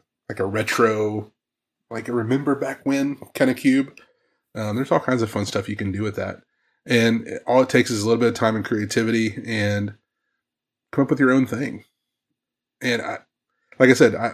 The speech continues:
I put my list out, not because necessarily it was like, "Hey, you guys should, you know, do it the way I do it." Um, matter of fact, I,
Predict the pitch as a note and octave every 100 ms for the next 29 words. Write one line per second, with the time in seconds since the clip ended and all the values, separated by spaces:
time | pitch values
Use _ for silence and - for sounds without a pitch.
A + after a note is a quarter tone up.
0 | - C#3 - F3 C#3 D3 C#3+ D3+ - C3
1 | C#3 - - A#2 C3 C3 C3+ B2 A2+ -
2 | - A2 A#2+ A#2+ A2+ A#2+ A#2 A#2+ A2+ A2+
3 | A2+ G#2+ G#2+ - C3 B2 A#2+ A2+ - G#2
4 | - _ _ _ _ _ _ _ G#2+ G2+
5 | G#2 - G#2+ G#2 A2+ A#2 G#2+ G#2+ A2+ A#2+
6 | B2+ - _ _ _ _ _ _ - G#2+
7 | G2 G2+ G#2+ B2 - B2 - A#2 B2